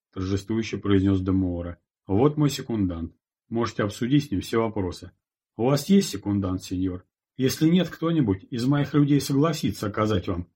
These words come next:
честь?» Последнее слово Ирландер попросту выплюнул.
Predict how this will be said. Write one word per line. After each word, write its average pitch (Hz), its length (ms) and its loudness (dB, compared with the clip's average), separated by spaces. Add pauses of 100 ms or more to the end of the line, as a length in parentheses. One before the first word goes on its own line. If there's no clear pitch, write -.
(140)
честь?» - 540 -2 (520)
Последнее 104 420 2
слово 143 500 2 (320)
Ирландер 120 540 0
попросту 107 520 -8
выплюнул. 82 500 -4